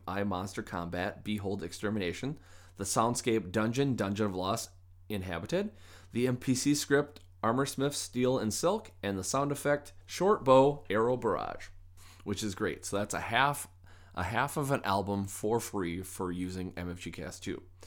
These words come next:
And finally, if you use M F G cast three for the hundred fifty dollar and three hundred dollar packages, you get ten total tracks, which is one full album, and it includes the bonuses from the fifty and a hundred dollar packages. But you also get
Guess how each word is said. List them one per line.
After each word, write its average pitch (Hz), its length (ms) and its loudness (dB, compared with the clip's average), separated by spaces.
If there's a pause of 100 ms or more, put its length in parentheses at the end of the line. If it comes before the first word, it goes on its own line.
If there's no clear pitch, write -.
(380)
And 120 200 4
finally, 90 540 0
if 92 180 -4
you 92 80 -4
use 95 300 0
M 101 160 0
F 113 140 -2
G 104 140 -4
cast 101 400 -2
three 127 200 0
for 92 220 -6
the 82 100 -4
hundred 110 300 -2
fifty 117 220 -6
dollar 98 280 0
and 82 100 -4
three 131 260 -2
hundred 90 280 -2
dollar 82 240 -4
packages, 90 600 -6 (260)
you 90 100 -6
get 78 300 -6 (120)
ten 113 320 -2
total 101 360 0
tracks, 87 380 -4
which 82 180 -6
is 80 160 -10
one 90 480 -6
full - 400 -6
album, 78 360 -6
and 80 120 -8
it 80 80 -6
includes 92 440 -6 (640)
the 90 540 -2 (220)
bonuses 104 500 -2
from 98 220 -4
the 87 100 -2
fifty 107 500 -2
and 87 120 -4
a 85 60 -2
hundred 92 320 -2
dollar 71 280 -4
packages. - 580 -12 (400)
But 101 140 0
you 92 100 -2
also 117 360 6
get 90 400 0